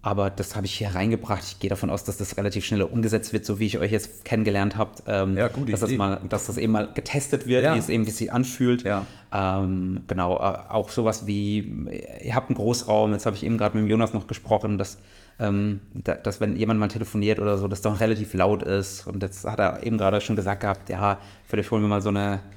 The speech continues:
Speaker 1: Telefonzelle irgendwie, so
Speaker 2: Ja.
Speaker 1: einen, so einen, so einen abgeschirmten Raum mal, den wir irgendwie in den Raum unten reinstellen.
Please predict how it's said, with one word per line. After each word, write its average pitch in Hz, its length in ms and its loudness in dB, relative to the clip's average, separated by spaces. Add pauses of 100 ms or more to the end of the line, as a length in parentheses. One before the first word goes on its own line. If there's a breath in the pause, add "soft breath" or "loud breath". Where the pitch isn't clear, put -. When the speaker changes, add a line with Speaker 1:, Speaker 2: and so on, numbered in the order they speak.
(160 loud breath)
Speaker 1:
Telefonzelle 104 840 0
irgendwie, 101 460 0
so 107 120 -2
Speaker 2:
Ja. 98 60 2
Speaker 1:
einen, 98 140 2
so 98 80 -4
einen, 95 200 0
so 95 100 -6
einen 92 120 -6
abgeschirmten - 560 -2
Raum 98 280 2
mal, 98 240 2
den 98 140 0
wir 101 80 0
irgendwie 98 180 0
in 98 80 2
den 92 80 2
Raum 95 240 2
unten 92 180 -2
reinstellen. 95 480 -2